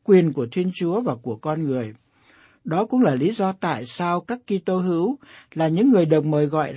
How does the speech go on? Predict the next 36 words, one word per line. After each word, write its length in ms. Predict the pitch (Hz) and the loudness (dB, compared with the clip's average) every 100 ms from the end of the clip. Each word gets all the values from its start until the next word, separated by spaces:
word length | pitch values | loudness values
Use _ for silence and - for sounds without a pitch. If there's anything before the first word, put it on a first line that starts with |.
| 185 | -4
rao 240 | 226 220 | -2 -2
giảng 360 | 196 160 117 120 | -2 -2 -2 -6
sự 300 | - 151 143 | -6 -6 -6
giải 280 | 143 113 110 | -6 -8 -10
thoát 220 | 202 320 _ _ _ | -8 -8 _ _ _
nhờ 240 | 139 147 131 | -2 0 0
máu 240 | 131 156 226 | 0 -2 -2
Chúa 120 | 254 | -4
Kitô. 640 | 247 208 190 185 175 170 170 _ _ _ | -4 -4 -2 0 0 -2 -6 _ _ _
Họ 180 | - 160 147 | -10 -8 -4
cảm 300 | 156 123 127 | -4 -4 -4
thấy 240 | 160 208 | -2 2
mình 240 | 285 165 127 | 4 2 0
có 120 | 247 | -4
quyền 360 | - 165 147 123 - - | -2 2 2 0 -6 -2
chuyển 280 | 165 127 117 | 2 2 0
ý 120 | - 247 | -2 2
nghĩa 240 | 202 208 269 | 2 2 0
ngày 180 | 135 110 | -2 -6
sa 260 | - 180 | -8 -8
bát 260 | 170 180 254 _ _ | -4 -4 -6 _ _
sang 320 | - - 185 180 | -12 -4 -2 0
ngày 160 | 139 117 | -2 -4
phục 240 | 139 113 | -10 -10
sinh. 260 | - 165 151 143 _ _ _ _ _ _ _ _ _ | -6 -4 -4 -6 _ _ _ _ _ _ _ _ _
Thực 160 | - 165 | -4 -2
vậy, 240 | 175 147 - _ _ _ _ | 0 -2 -6 _ _ _ _
cuộc 240 | 175 156 - | 0 0 -2
vượt 220 | 147 147 - | 0 0 -2
qua 320 | 196 196 196 190 | 0 2 2 0
của 120 | 123 110 | -6 -6
Chúa 120 | 233 | -6
Kitô 640 | - 196 175 180 175 170 | -4 -4 0 2 4 4
đã 100 | 165 | 2
giải 280 | 226 151 104 | 0 -2 -4
thoát 220 | - 240 | -8 -10